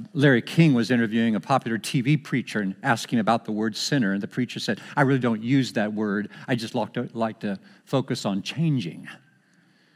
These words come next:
But how can you talk about changing if we don't talk about sin? And so sin's not a popular subject. I've had people criticize me all the years of my ministry because I don't talk about sin enough.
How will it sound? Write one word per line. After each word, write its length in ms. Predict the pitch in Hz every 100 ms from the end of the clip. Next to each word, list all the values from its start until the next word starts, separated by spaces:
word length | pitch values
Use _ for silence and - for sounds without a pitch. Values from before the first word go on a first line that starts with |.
| _
But 100 | -
how 140 | 120 202
can 160 | -
you 80 | 180
talk 260 | - 160 160
about 320 | 120 120 -
changing 800 | - - 175 185 170 101 95 107 - -
if 80 | 131
we 80 | 139
don't 220 | 135 135
talk 180 | - 135
about 220 | 127 131
sin? 560 | - - 233 139 76 - - _ _ _ _ _ _ _ _ _ _ _ _ _ _ -
And 100 | 139
so 220 | - 170
sin's 340 | - 233 240
not 140 | 220 165
a 40 |
popular 440 | - - 208 - 120
subject. 880 | - - 214 160 107 110 - - - _ - -
I've 140 | 160 175
had 180 | 208 -
people 260 | 190 139
criticize 680 | - 214 226 165 127 117 101
me 320 | 104 104 107 - - _ -
all 200 | 151 196
the 100 | 185
years 240 | 170 147
of 80 | 139
my 140 | 127 131
ministry 420 | 139 170 160 123
because 300 | 123 151 147
I 40 |
don't 220 | 139 139
talk 220 | 139 151 151
about 200 | 139 135
sin 220 | 143 131
enough. 460 | 165 208 - -